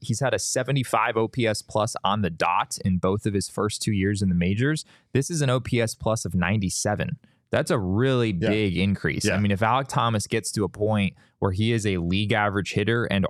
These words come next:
Speaker 1: also one of the best defensive center fielders in the game, I agree with you. Two point two might be, might be a little on the low side for, for Alek Thomas.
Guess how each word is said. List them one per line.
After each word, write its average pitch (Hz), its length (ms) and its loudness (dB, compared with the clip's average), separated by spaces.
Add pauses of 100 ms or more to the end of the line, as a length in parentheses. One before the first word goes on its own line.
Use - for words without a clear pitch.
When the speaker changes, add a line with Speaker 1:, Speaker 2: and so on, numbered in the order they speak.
Speaker 1:
also 107 420 0
one 98 260 0
of 95 120 0
the 90 80 0
best 90 400 -2
defensive 95 460 -2
center 92 280 -2
fielders 95 460 -2
in 87 60 -2
the 82 80 -2
game, 110 380 0 (440)
I 135 120 4
agree 180 260 2
with 160 180 0
you. 98 140 2
Two 135 180 -2
point 160 300 -4
two 147 240 0
might 101 260 0
be, 113 400 0 (100)
might 117 220 0
be 135 80 0
a 127 80 2
little 113 340 2
on 110 160 0
the 101 80 2
low 98 240 2
side 85 460 -2
for, 76 220 -2
for 87 160 -2
Alek 82 240 0
Thomas. - 500 -4